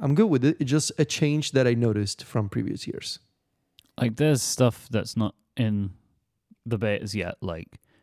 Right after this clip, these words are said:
Speaker 2: being able to put stickers as tapbacks. It's
Speaker 1: And
Speaker 2: like
Speaker 1: it's not gonna be in seventeen. <laughs>
Speaker 2: Oh, really?
Speaker 1: Yeah, they're, that's coming later this year, they
Speaker 2: Oh.
Speaker 1: said. Yeah.
Speaker 2: <laughs> What?
Speaker 1: <laughs> Yeah.
Speaker 2: Why? <laughs> What,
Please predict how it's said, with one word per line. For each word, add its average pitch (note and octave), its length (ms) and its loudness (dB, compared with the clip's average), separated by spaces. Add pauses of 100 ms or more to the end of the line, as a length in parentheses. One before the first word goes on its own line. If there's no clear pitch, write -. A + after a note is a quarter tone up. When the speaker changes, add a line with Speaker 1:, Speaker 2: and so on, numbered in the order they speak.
(100)
Speaker 2:
being G2 280 -2
able F#2+ 340 0
to F#2 400 -4
put - 240 -4
stickers - 480 -4
as G2 120 -8
tapbacks. - 640 -4
It's E3 100 -4
Speaker 1:
And C3 80 6
Speaker 2:
like C3 100 4
Speaker 1:
it's B2 140 2
not D3+ 160 4
gonna D3+ 240 4
be A3 220 2
in C3+ 140 4
seventeen. A#2+ 760 4 (140)
<laughs> - 140 -10
Speaker 2:
Oh, D3+ 140 6
really? C#3+ 300 4
Speaker 1:
Yeah, D#3+ 460 4
they're, F3+ 180 2
that's E3 440 2
coming F#3 320 4
later D#3 440 2 (160)
this E3+ 220 4
year, - 340 0
they G3+ 100 4
Speaker 2:
Oh. G#3+ 120 4
Speaker 1:
said. A2+ 340 0 (180)
Yeah. B2+ 360 4
Speaker 2:
<laughs> E4+ 800 2
What? D4+ 480 6
Speaker 1:
<laughs> - 60 -14 (440)
Yeah. C4 340 8
Speaker 2:
Why? D#4+ 720 6 (320)
<laughs> F#4+ 80 6 (120)
What, E4+ 420 4